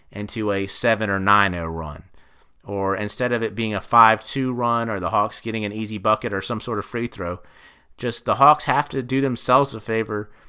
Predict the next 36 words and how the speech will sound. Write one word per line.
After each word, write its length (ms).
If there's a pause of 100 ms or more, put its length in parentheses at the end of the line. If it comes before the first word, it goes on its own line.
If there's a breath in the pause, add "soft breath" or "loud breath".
(280 soft breath)
and 160
not 200
allow 240
these 180
teams 220
to 60
get 180
easy 300
buckets, 380
whether 200
it 80
be 140
at 80
the 80
free 240
throw 200
line, 380 (280 soft breath)
in 200
transition, 840 (400 soft breath)
um, 240
or 160
off 220
a 40
turnover. 600
So, 340 (560 soft breath)
um, 520 (580)
you 100
know, 140
the 140
biggest 420
difference 500
in 140
those 240
two 160
games 320
was 280